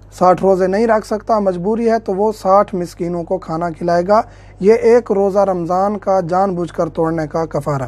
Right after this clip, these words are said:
ہے۔ اگر مرض کی وجہ سے روزہ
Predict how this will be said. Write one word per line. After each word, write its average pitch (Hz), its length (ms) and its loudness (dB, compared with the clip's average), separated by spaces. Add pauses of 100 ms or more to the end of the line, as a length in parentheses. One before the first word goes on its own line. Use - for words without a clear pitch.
ہے۔ 127 60 -14 (1800)
اگر 247 220 4
مرض 220 400 4
کی 285 140 -2
وجہ 269 200 2 (120)
سے 240 100 0
روزہ 247 220 2